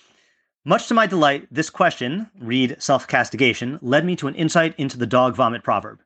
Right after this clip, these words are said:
There is another reason why Ixiel, or a person under the influence of his inner Xiel,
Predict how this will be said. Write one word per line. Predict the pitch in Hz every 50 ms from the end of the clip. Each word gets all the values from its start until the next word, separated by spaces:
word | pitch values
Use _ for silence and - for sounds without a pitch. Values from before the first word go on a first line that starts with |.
| _ _ _ _ _ _ _ - - - - - - - - _ _ _
There | - 170
is | 180 165
another | 185 175 165 214 247 208
reason | 147 127 127 113 - 110 110 117
why | 120 123 131
Ixiel, | 123 123 123 - - - 190 135 110 110 120 156 190
or | 160 127 127
a | 127 123
person | - - 165 156 - 165
under | - 143 135 127 120
the | -
influence | - 143 123 - 135 127 123
of | - 127 98
his | 120 123 127
inner | - 170 143
Xiel, | - - - 117 104 101 107 -